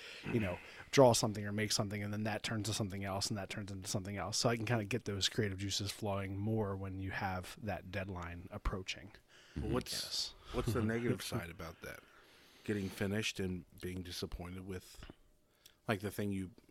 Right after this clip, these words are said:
Speaker 3: you produce, you think?
Speaker 1: Um, the negative side about
Speaker 3: Yeah, I mean, if,
Speaker 1: what
Speaker 3: if,
Speaker 1: about
Speaker 3: if, like, we're saying,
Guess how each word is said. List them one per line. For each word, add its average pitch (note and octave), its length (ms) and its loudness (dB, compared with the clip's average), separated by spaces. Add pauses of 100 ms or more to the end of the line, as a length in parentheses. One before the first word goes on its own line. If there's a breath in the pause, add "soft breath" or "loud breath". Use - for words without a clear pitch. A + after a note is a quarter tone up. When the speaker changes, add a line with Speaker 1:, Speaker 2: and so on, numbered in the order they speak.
Speaker 3:
you G#2 80 -4
produce, G2 500 -4 (180)
you A#2 100 -10
think? C3+ 140 -8 (1160 loud breath)
Speaker 1:
Um, G2+ 400 0 (180)
the C3 80 2
negative A2+ 340 2
side G#2 240 2
about F#2+ 480 -2 (100)
Speaker 3:
Yeah, G3 160 2
I E3+ 40 2
mean, D3+ 200 6
if, C3 80 2
Speaker 1:
what - 120 -6
Speaker 3:
if, - 80 0
Speaker 1:
about F#2+ 240 -2
Speaker 3:
if, B2 160 -4 (260)
like, - 300 0 (680 soft breath)
we're D#3 120 4
saying, A#2+ 360 2